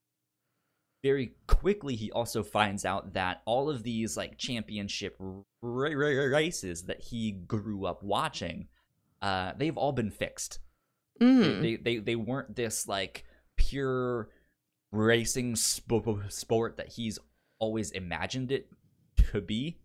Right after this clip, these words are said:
Speaker 1: Um, and so he, he, like, he's kinda had the wool pulled o-, o-, o-, o-, over his eyes.
Speaker 2: Mm-hmm.
Speaker 1: Um, and within those races being fixed, it's all of these corporations kind of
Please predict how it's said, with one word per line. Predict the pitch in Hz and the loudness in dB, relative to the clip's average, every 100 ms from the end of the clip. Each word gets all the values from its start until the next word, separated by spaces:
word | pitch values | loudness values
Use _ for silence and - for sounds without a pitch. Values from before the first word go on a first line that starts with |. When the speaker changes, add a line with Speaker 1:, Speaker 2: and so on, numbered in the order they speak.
| _ _ _ _ _ _ _ _ _ - | _ _ _ _ _ _ _ _ _ -10
Speaker 1:
Um, | 92 90 85 | -4 -4 -4
and | 101 98 | -6 -6
so | 98 | -6
he, | - 127 120 | -6 -6 -6
he, | - - | -8 -12
like, | - 92 | -12 -12
he's | - 120 110 | -8 -6 -4
kinda | - 117 113 | -6 -4 -4
had | 107 107 98 | -2 -4 -2
the | 92 | -4
wool | 87 95 95 90 | -2 -2 -2 -2
pulled | - - 92 85 | -6 -4 -4 -6
o-, | - - - - _ - | -10 -12 -16 -18 _ -12
o-, | - | -6
o-, | 98 101 98 - 104 | -2 -2 -2 -2 2
o-, | 110 110 | 2 4
over | 104 101 92 90 87 - _ _ _ _ - - | 2 2 -2 -4 -8 -14 _ _ _ _ -4 -4
his | - 101 | -2 0
eyes. | 92 80 55 - - _ _ _ _ - | 0 0 -4 -8 -12 _ _ _ _ 4
Speaker 2:
Mm-hmm. | 262 247 | 8 8
Speaker 1:
Um, | 151 160 - | 8 2 -2
and | 101 98 90 87 - _ _ _ _ _ _ _ | -4 -4 -6 -12 -16 _ _ _ _ _ _ _
within | 110 120 120 170 151 | 0 2 2 -2 4
those | 135 98 | 2 2
races | 98 113 - 117 98 90 80 - _ | -2 -2 -2 -4 -6 -8 -12 -20 _
being | 117 107 95 | -2 -2 -2
fixed, | 90 - 196 - - - | -8 -4 -4 -2 -6 -6
it's | 110 - | -6 -6
all | 110 131 127 | -2 -2 -2
of | 104 | -4
these | 120 117 | -4 -6
corporations | - - 127 120 92 127 127 113 98 - | -6 -6 -6 -4 -2 -2 -2 -2 -4 0
kind | - 107 110 | 2 2 2
of | 101 95 87 | 0 -2 -8